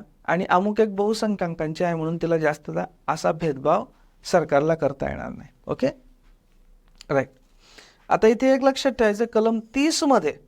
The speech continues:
म्हणजे आपण जे पाहतोय याच्यामध्ये धार्मिक किंवा भाषिक अल्पसंख्याक असा स्पष्ट उल्लेख आहे, मात्र कलम एकोणतीस जे आपण बघितलं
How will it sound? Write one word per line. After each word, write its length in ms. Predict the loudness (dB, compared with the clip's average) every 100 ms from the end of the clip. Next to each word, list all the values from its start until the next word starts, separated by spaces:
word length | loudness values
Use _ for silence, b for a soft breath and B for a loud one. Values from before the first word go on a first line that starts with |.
| _
म्हणजे 180 | -4 4
आपण 260 | 4 4 0
जे 80 | 2
पाहतोय 480 | 2 0 -2 -2
याच्यामध्ये 380 | -2 0 0 0
धार्मिक 680 | -2 2 4 4 2 0 -2 -2
किंवा 280 | 0 2
भाषिक 680 | 0 2 0 0 -2 -2 -4 -20 b b b b b b
अल्पसंख्याक 1000 | 2 2 2 0 2 -2 -2 -2 -2 -2
असा 380 | 0 0 -2 -4
स्पष्ट 480 | 0 4 4 4 0
उल्लेख 400 | 2 2 0 2
आहे, 140 | 2
मात्र 380 | 2 0 0 -6
कलम 380 | 0 2 2 2
एकोणतीस 560 | -2 2 2 2 0 2
जे 100 | 6
आपण 340 | 4 4 -2
बघितलं 540 | 0 0 -2 0 -2